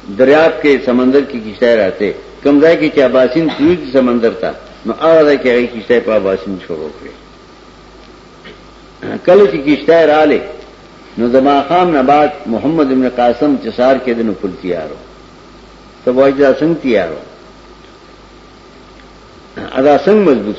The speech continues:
شو؟ زمون قاعده د اقلیدوس دا ده چې یو شی معلومه، دا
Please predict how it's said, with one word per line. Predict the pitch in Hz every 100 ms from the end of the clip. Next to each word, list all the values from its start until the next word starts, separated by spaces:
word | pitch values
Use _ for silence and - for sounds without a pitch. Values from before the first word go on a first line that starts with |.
| -
شو؟ | 92 76 - - - - -
زمون | 110 147 180 160
قاعده | 143 139 139 156 151 - - - - - - - - - - 104
د |
اقلیدوس | 120 117 104 120 117 139 -
دا | 110 127
ده | 104 - - - - - - - - -
چې |
یو | 135 139 -
شی | 175
معلومه، | 185 160 147 147 160 180 135 - - - - - - - - - - - - - 120 117
دا | 139